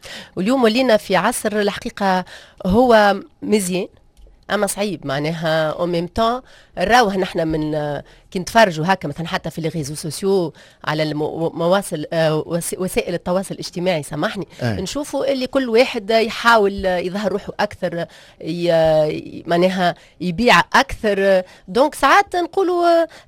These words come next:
Speaker 1: آه، زعما هي هذيا معناها سي اون سورت دو فيس، هاكا نحب نوري روحي، وإلا وراه فما خدمة.
Speaker 2: فوالا.
Speaker 1: هذا هو التساؤل
Speaker 2: هو
Speaker 1: معناها.
Speaker 2: الأكثرية فيها خدمة.
Speaker 1: هو فيها خدمة، سي
Speaker 2: تري
Speaker 1: سا.
Speaker 2: بيان. خلينا نبداو بال-، بالتاريخ وبالمفهوم هذايا
Speaker 1: أي.
Speaker 2: متاع ال-،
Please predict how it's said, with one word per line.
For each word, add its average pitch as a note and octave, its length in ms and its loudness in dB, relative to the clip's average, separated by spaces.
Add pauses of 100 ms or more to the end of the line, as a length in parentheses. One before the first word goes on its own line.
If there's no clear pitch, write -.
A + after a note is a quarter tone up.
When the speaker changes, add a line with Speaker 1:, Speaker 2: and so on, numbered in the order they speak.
Speaker 1:
آه، A3 100 2
زعما C4 340 6
هي C#4 280 4
هذيا A#3+ 460 4
معناها G#3+ 300 2
سي - 140 -6
اون G#3+ 100 -2
سورت - 340 -2
دو F3+ 120 2
فيس، A3+ 320 -6
هاكا G3+ 180 -2
نحب F3+ 220 -8
نوري E3 280 0
روحي، D#4 280 -8
وإلا E4+ 340 0
وراه E4+ 200 0
فما F4 220 -4
خدمة. A#3 340 -8 (260)
Speaker 2:
فوالا. A2 200 0
Speaker 1:
هذا D4 120 4
هو C#4 180 4
التساؤل G#3 380 -4
Speaker 2:
هو C3 80 6
Speaker 1:
معناها. C#3+ 180 4
Speaker 2:
الأكثرية D3 340 4
فيها B2+ 240 2
خدمة. - 340 -4
Speaker 1:
هو E4+ 140 4
فيها G4+ 200 -2
خدمة، B3 340 -6 (140)
سي - 120 -12
Speaker 2:
تري G3+ 140 6
Speaker 1:
سا. E3+ 80 4
Speaker 2:
بيان. G#2 140 2 (220)
خلينا A3+ 200 6
نبداو G3+ 220 8
بال-، D#3+ 300 4
بالتاريخ C3 520 2
وبالمفهوم A#2 560 -2
هذايا G#2 340 0
Speaker 1:
أي. G#2 40 -2
Speaker 2:
متاع G#2 260 -4
ال-، G2+ 220 -6